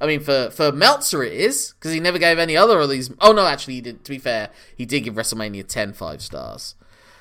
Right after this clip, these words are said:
But, I mean, it's up there now. The other, the other obvious candidates being Randy Savage versus Ricky Steamboat at WrestleMania three.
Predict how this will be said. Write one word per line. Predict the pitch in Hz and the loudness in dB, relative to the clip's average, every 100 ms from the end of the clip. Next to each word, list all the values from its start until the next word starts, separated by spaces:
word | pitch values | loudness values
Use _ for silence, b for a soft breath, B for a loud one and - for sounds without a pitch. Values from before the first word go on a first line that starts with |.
| b b _ | b b _
But, | 143 165 151 - - | 8 8 8 0 -6
I | 151 | 0
mean, | 165 165 | 2 2
it's | 156 170 | 0 2
up | 180 214 | 4 4
there | - 147 | 4 2
now. | 147 151 117 | 2 0 0
The | 131 | 0
other, | 151 156 151 - | 0 0 -6 -8
the | 143 147 | 0 2
other | 151 | 4
obvious | 147 135 135 131 | 2 2 -2 -6
candidates | - 139 131 123 120 - | -6 -6 -4 -4 -6 -6
being | 123 117 | -8 -6
Randy | 120 123 123 | -6 -6 -6
Savage | - 117 113 | -4 -4 -6
versus | 117 110 98 | -6 -6 -10
Ricky | 98 - | -12 -12
Steamboat | 98 - 139 147 147 143 | -10 -6 -4 0 0 -2
at | |
WrestleMania | 107 - 98 95 92 | -8 -10 -12 -14 -12
three. | 131 156 165 160 | -4 -2 -2 -4